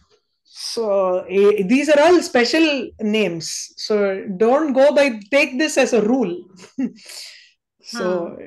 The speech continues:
Speaker 1: eh, it depends। Uh, ma-, Maya Anita iti, uh, how can I, you know, or, uh,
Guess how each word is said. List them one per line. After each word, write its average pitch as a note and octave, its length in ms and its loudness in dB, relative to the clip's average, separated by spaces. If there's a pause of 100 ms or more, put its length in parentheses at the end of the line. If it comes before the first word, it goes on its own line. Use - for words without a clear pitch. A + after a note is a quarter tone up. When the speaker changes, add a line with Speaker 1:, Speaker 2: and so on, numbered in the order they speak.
(120)
Speaker 1:
eh, G3 420 -4
it G3 180 -6
depends। B3 440 -2
Uh, A3 340 -2
ma-, G#3+ 160 -2
Maya C#4+ 500 2
Anita D#4 400 0
iti, D4 540 2
uh, B3+ 680 0
how B3+ 200 4
can D4 160 -2
I, B3+ 220 -2
you B3 80 -2
know, C4+ 260 0
or, A#3 260 0
uh, A3 240 -2